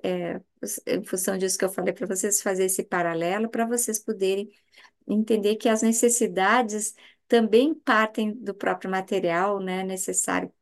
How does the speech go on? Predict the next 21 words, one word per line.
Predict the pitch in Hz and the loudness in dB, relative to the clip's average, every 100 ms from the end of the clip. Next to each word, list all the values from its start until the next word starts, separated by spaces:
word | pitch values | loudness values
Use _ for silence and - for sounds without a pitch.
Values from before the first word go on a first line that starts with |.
| _ | _
eh, | - 185 175 170 | -2 0 0 -2
de | - | -6
produção | 180 180 - 185 175 180 - _ _ _ | -4 -2 0 0 0 -6 -10 _ _ _
do | - 185 | -8 -4
material | 180 - 175 | -4 -2 -4
de | - | -4
referência, | 185 175 208 226 220 - - - | -4 -2 0 -2 -4 -8 -20 -4
as | 202 | 0
necessidades | 214 214 208 190 190 185 196 202 214 - | 2 2 0 -2 0 0 0 -2 -6 -6
de | - 196 226 247 | -6 -4 -2 0
algumas | 214 214 208 240 294 - | 0 -2 0 0 0 2
coisas | 254 240 277 | 2 2 0
que | - | -2
são | 233 247 233 | 0 2 2
bastante | 226 226 214 - 233 - _ _ | 2 -2 -4 -4 -8 -10 _ _
similares, | - 262 269 285 254 185 147 - | -4 4 6 6 6 4 0 -6
né? | 175 196 226 - - | -4 -4 -6 -12 -6
Uma | 202 | -4
validação | 190 185 185 185 170 | -2 -2 -4 -6 -8
de | 185 | -6
método, | 196 220 226 214 185 | 0 2 2 0 -8